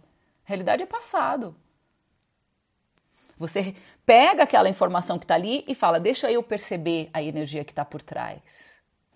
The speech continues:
Por isso que não adianta lutar contra a realidade. Você precisa realmente é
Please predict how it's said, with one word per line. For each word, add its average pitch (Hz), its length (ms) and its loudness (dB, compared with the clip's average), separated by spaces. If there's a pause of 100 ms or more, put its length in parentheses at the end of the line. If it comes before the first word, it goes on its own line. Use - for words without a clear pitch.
(920)
Por 226 120 -6
isso 254 80 -8
que 330 60 -14
não 330 100 2
adianta 226 260 0
lutar 190 460 2
contra 160 240 -6
a 156 40 -2
realidade. 143 760 -6 (1500)
Você 147 180 -12
precisa 175 360 -4
realmente 175 560 -2
é 247 220 0